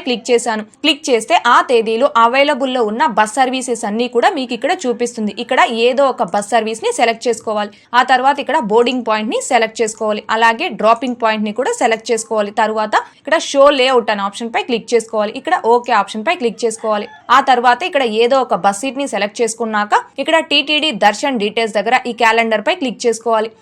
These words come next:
మే ఇరవై ఒకటో తేదీకి బస్ జర్నీని సెలెక్ట్ చేసుకున్నాం కాబట్టి మే ఇరవై రెండో తేదీకి దర్శనం టికెట్ ని బుక్ చేసుకోవడానికి ఇరవై రెండో తేదీ హైలైట్ అవుతుంది. So ఇరవై రెండో తేదీని సెలెక్ట్ చేసుకొని ఇక్కడ సెర్చ్ అనే ఆప్షన్ పై క్లిక్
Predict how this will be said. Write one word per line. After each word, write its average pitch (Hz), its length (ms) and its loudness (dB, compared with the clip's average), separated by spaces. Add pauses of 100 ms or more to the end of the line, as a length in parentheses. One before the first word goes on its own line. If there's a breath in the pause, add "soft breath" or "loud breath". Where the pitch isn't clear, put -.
(120)
మే 294 60 4 (220)
ఇరవై 294 200 2 (100)
ఒకటో 262 240 0 (100)
తేదీకి 220 340 -2 (140)
బస్ 214 220 -4
జర్నీని 294 420 0
సెలెక్ట్ 208 280 -4
చేసుకున్నాం 247 520 0 (100)
కాబట్టి 196 340 -2 (140)
మే 262 100 2 (200)
ఇరవై 254 280 2
రెండో 226 240 2 (120)
తేదీకి 214 360 -2 (160)
దర్శనం 254 380 -2
టికెట్ 233 240 -2
ని 233 100 -4
బుక్ 190 200 -10
చేసుకోవడానికి 214 640 -2 (240 loud breath)
ఇరవై 285 260 6
రెండో 233 200 0 (100)
తేదీ 247 260 2
హైలైట్ 233 380 0
అవుతుంది. 214 240 -6 (100)
So 320 60 2 (160)
ఇరవై 254 300 2
రెండో 214 200 0 (100)
తేదీని 214 360 -2
సెలెక్ట్ 226 300 -2
చేసుకొని 254 420 -2 (280 loud breath)
ఇక్కడ 285 180 2 (160)
సెర్చ్ 262 320 2
అనే 254 160 0
ఆప్షన్ 220 280 -8
పై 392 140 0
క్లిక్ 262 180 -2